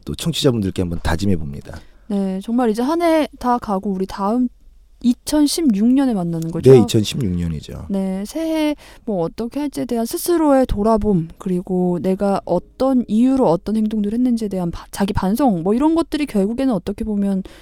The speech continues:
Speaker 2: 논리랑 다 귀결이 되지 않나라는 생각도
Speaker 1: 그렇죠.
Speaker 2: 들고요.
Speaker 1: 이제 논리는 정해져 있지 않은 것이 아니라 이제 논리를 만들어간다라는 측면에서 본다면 공부는 더욱더 즐겁고, 어, 그다음에 알차질 거라고 이제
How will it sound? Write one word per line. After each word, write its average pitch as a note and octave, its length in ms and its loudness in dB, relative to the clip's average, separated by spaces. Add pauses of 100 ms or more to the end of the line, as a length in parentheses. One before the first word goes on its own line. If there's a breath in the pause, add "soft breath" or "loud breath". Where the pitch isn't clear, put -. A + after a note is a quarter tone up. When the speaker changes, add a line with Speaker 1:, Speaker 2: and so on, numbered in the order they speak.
(160 loud breath)
Speaker 2:
논리랑 C4 1120 4
다 A#3+ 120 0
귀결이 A3 340 0
되지 G3+ 240 0
않나라는 F3+ 640 0
생각도 A#3 440 -6
Speaker 1:
그렇죠. D#3+ 320 -4
Speaker 2:
들고요. - 160 0
Speaker 1:
이제 A#2+ 100 -2
논리는 C3+ 320 6
정해져 C3 360 4
있지 B2 220 0
않은 G2+ 160 2
것이 G2+ 200 0
아니라 G2+ 180 -2
이제 G2 140 -4
논리를 A#2+ 320 6
만들어간다라는 A2 960 4
측면에서 A2+ 380 -6
본다면 F2+ 600 -2
공부는 A#2+ 380 4
더욱더 A2+ 300 4
즐겁고, A#2+ 640 2 (300 soft breath)
어, D#2 200 -6
그다음에 D#2 340 -6
알차질 G2 580 4
거라고 F2 320 4
이제 D#2 240 -2